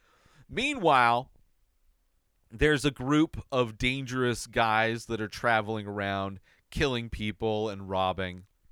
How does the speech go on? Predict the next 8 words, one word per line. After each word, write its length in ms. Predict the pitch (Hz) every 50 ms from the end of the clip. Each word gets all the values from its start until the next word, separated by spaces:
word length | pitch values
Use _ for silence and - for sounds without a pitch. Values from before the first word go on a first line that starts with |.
| - 104
right? 300 | 98 95 92 92 90 - _
So 320 | - - 110 101 95 - _ - _ _ _ _ _
the 180 | - 107 135 127
bad 360 | - - 117 110 110 110 95
guys 380 | 90 104 95 92 92 95 - 92
are 120 | 95 92
in 140 | 87 87 87
town. 440 | - - 90 80 80 80 82 82